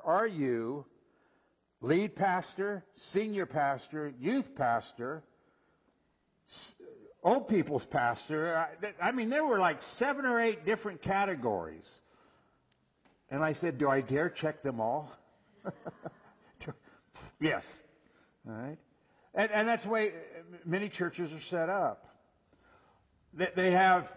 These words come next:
or they may have pastor, and then they have elders. The, the, the pastor is the head honcho, and then elders are underneath him.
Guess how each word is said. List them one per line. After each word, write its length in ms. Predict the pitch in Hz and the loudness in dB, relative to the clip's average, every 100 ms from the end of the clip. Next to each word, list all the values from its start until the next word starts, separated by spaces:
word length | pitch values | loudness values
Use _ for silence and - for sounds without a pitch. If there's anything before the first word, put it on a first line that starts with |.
| - | 0
or 160 | 185 190 | 2 4
they 140 | 190 | 2
may 100 | 196 | 2
have 300 | 190 196 - | 2 0 -2
pastor, 840 | 220 240 262 - - 123 165 202 - - - _ _ _ _ _ _ _ - | 0 2 2 -2 -2 0 0 -2 -8 -20 -20 _ _ _ _ _ _ _ 0
and 200 | 165 180 | 2 4
then 100 | 214 | 2
they 180 | 220 185 | 2 4
have 300 | 208 190 185 | 4 4 2
elders. 880 | 202 226 214 147 98 - - - - - _ _ _ _ _ _ _ _ _ _ - - _ 139 | 4 6 6 4 2 -4 -16 -18 -18 -20 _ _ _ _ _ _ _ _ _ _ -20 -20 _ -10
The, 80 | 151 | 2
the, 220 | 160 160 - | 4 4 4
the 100 | 160 | 0
pastor 680 | 156 226 254 254 - 214 196 | 4 8 8 8 4 6 6
is 120 | 165 | 4
the 80 | 180 | 2
head 240 | 185 196 | 4 4
honcho, 720 | 180 202 208 - 131 107 131 147 - _ _ _ _ _ _ _ _ | 4 2 0 0 -2 -2 -4 -8 -18 _ _ _ _ _ _ _ _
and 140 | 160 170 | 0 4
then 200 | 175 170 | 2 2
elders 540 | 175 214 220 180 165 143 | 4 6 8 8 6 6
are 160 | 160 | 4
underneath 440 | 160 160 156 156 113 | 4 2 0 0 0
him. 300 | 180 151 | 2 2